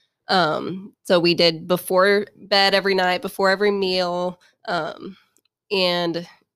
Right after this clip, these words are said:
it was ritualized. And I was even thinking about how are Christians spiritual? Because someone said at the beginning,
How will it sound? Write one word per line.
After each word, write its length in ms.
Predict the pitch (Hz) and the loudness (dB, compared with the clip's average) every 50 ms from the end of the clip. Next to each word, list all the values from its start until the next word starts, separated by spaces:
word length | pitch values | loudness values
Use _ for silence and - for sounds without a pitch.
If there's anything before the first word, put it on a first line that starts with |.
| - | -8
it 60 | - 330 | -4 -4
was 160 | 349 330 - | -4 -4 -6
ritualized. 960 | - 214 190 196 202 196 - - 208 185 180 170 160 151 156 170 196 - - - - - - - _ _ - - | -12 -10 -4 -2 -2 -2 -2 -2 -2 0 0 0 0 0 -2 -2 -6 -8 -12 -14 -18 -20 -20 -20 _ _ -2 2
And 340 | 220 220 214 208 214 208 - | 2 4 4 4 2 2 0
I 100 | - 220 | 0 2
was 140 | 240 247 247 | 0 0 0
even 260 | 285 330 330 320 254 | -2 -4 -2 -2 -2
thinking 320 | - 208 196 190 - 202 196 | -2 -4 -4 -2 -2 -2 -2
about 480 | 190 190 180 180 175 175 170 165 - - _ - | 0 0 0 0 0 0 -2 -4 -6 -10 _ -14
how 380 | - - - 247 269 294 285 247 | -12 -8 -4 -2 0 0 0 0
are 380 | - 190 190 190 190 190 185 185 - | 0 0 0 2 0 0 -2 -4 -10
Christians 680 | - - 190 185 - - - - 185 170 165 160 - | -8 -6 -6 -4 -4 -4 -2 -2 -2 -2 -2 -4 -6
spiritual? 640 | - - - - 277 220 202 190 - - 156 156 151 | -8 -8 -8 -4 -2 0 0 -2 -4 -6 -6 -6 -6
Because 380 | - 180 - - 208 196 185 - | -8 -8 -4 -2 -2 -2 -2 -2
someone 320 | - - 214 208 208 196 | -2 0 0 2 0 0
said 200 | 202 - 208 190 | 0 -2 -2 -2
at 80 | 196 190 | -2 -6
the 60 | - | -6
beginning, 540 | - 175 170 - 208 208 190 170 165 165 | -8 -6 -2 0 0 2 2 2 0 -2